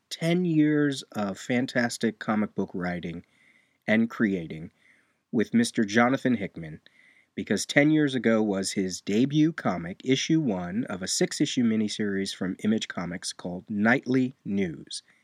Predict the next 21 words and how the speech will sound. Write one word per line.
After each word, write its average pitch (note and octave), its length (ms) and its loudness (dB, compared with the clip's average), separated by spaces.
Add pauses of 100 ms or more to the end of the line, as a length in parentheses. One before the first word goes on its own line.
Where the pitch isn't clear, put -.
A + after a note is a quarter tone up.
(180)
It F#2+ 100 -4
was E2 160 -10
written C#3+ 300 2
by D3 160 2
Jonathan C#3 460 0
Hickman, C3 440 -2 (580)
penciled A#2+ 520 2
by A2+ 160 2
Jonathan A2 480 0
Hickman, G#2+ 500 -4 (540)
inked, B2+ 400 0 (460)
colored, A#2+ 540 2 (400)
lettered, D3+ 640 2 (560)
edited, C#3+ 640 2 (500)
and A2+ 180 2
even E3+ 380 2
did D3+ 180 2
the C3 80 0
cover, - 460 0 (220)
all A#2 260 4
by G2 480 -2